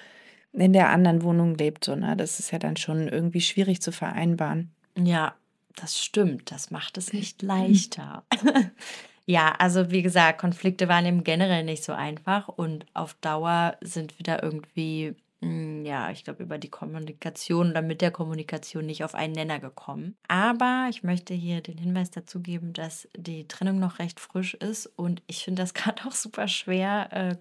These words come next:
Speaker 2: konkreter auf die Sachen einzugehen. Aber ich denk mal, das versteht ihr alle.
Speaker 1: <laughs> Ich versteh's auf jeden Fall. Und ja, ich glaube,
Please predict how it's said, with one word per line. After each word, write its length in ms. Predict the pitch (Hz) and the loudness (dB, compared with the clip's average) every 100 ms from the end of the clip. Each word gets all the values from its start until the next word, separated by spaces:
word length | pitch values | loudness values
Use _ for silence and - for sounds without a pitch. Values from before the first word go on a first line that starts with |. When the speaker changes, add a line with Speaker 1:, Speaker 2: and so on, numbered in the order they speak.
| _ | _
Speaker 2:
konkreter 1160 | - 185 175 - - 190 208 208 165 170 214 _ | -4 -2 -2 -4 0 2 2 0 0 0 -2 _
auf 160 | 165 - | -12 -10
die 120 | 180 | -10
Sachen 320 | 175 - 175 | -10 -10 -10
einzugehen. 640 | 151 160 - - 151 147 | -10 -8 -10 -10 -12 -12
Aber 300 | - 147 143 143 _ _ - - | -10 -10 -10 -12 _ _ -20 -10
ich 180 | 208 - | -8 -4
denk 220 | 175 - | -6 -4
mal, 60 | 170 | -10
das 180 | 151 - | -10 -14
versteht 580 | 147 - - 143 139 | -10 -10 -8 -14 -14
ihr 140 | 156 - | -16 -14
alle. 400 | 151 151 156 196 _ - | -16 -16 -16 -16 _ 6
Speaker 1:
<laughs> 560 | 202 196 196 185 180 - - - - 196 185 | 8 12 12 12 4 -2 -4 -14 -2 2 6
Ich 140 | 220 214 | 6 8
versteh's 480 | 208 - 196 185 - | 6 6 4 4 4
auf 180 | 190 190 | 2 2
jeden 220 | 175 165 | 2 2
Fall. 500 | - 165 165 180 190 _ - - - _ _ | 0 2 6 4 2 _ -20 -20 -20 _ _
Und 600 | 170 160 156 - - - _ _ _ | 0 0 -2 -6 -10 -12 _ _ _
ja, 340 | 160 151 160 175 _ | -8 -6 -6 -10 _
ich 300 | - - - | -14 -12 -10
glaube, 580 | 175 170 170 175 175 175 | -2 0 2 4 4 2